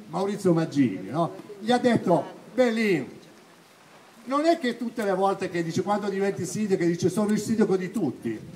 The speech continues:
Infatti lui ha detto: "No, io non sono il sindaco di tutti, perché non sarò mai il sindaco degli evasori fiscali, non sarò mai il sindaco di chi devasta il territorio". Questo ha detto Doria.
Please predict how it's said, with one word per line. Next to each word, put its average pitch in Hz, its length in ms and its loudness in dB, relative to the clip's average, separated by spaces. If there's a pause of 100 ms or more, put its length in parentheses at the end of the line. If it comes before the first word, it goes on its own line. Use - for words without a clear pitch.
(400)
Infatti 208 420 -4
lui 202 160 -2
ha 190 80 2
detto: 208 260 0
"No, 311 560 4
io 330 240 12
non 320 160 4
sono 330 280 4
il 311 80 6
sindaco 294 380 2
di 233 160 -6
tutti, 196 480 -2 (240)
perché 214 220 -6
non 196 140 -2
sarò 180 240 -2
mai 170 180 0
il 147 60 -4
sindaco 151 360 -4
degli 143 200 -6
evasori 135 500 -6
fiscali, 113 720 -8 (240)
non 254 220 2
sarò 220 260 4
mai 208 240 4
il 180 60 2
sindaco 196 420 2
di 165 180 0
chi 214 140 0
devasta 208 400 2
il 151 80 -6
territorio". 156 800 -10 (240)
Questo 294 260 -6
ha - 60 -12
detto 208 260 -16
Doria. 185 320 -20